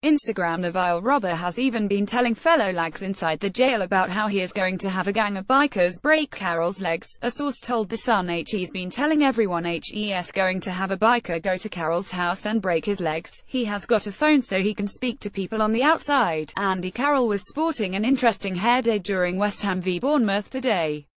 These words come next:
Getty. West Ham star Andy Carroll shows off dodgy new haircut during Bournemouth game. The wannabe Hardman, who hid under a mattress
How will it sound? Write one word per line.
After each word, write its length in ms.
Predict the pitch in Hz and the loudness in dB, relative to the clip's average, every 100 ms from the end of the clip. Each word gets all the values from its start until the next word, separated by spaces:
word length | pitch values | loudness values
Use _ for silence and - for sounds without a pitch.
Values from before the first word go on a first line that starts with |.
| _ _ _ _ _ | _ _ _ _ _
Getty. 300 | 269 262 226 | -2 0 0
West 280 | 196 196 - | 2 2 0
Ham 180 | 185 175 | -4 -6
star 360 | - 196 175 208 | -4 0 2 2
Andy 260 | 262 240 | 4 2
Carroll 380 | 202 214 202 175 | 0 -2 -2 -2
shows 480 | - 175 165 214 170 | -2 0 0 0 -2
off 180 | 156 - | -4 2
dodgy 380 | 233 196 180 | 2 2 -4
new 180 | 165 180 | -6 -4
haircut 540 | 190 247 269 196 175 - | -2 0 0 0 -2 -2
during 360 | 202 185 175 | -4 -2 -2
Bournemouth 460 | 190 294 240 208 196 | 0 2 4 2 0
game. 320 | 185 170 202 | -2 0 0
The 100 | 190 | 0
wannabe 400 | 214 220 220 208 | -2 -4 -4 -4
Hardman, 580 | 175 170 165 160 180 196 | -2 -2 -2 -4 -6 -8
who 120 | - 226 | -4 -2
hid 180 | 196 | 0
under 240 | 190 190 190 | 0 0 -2
a 60 | |
mattress 460 | 202 240 240 190 185 | 0 -2 -2 -4 -4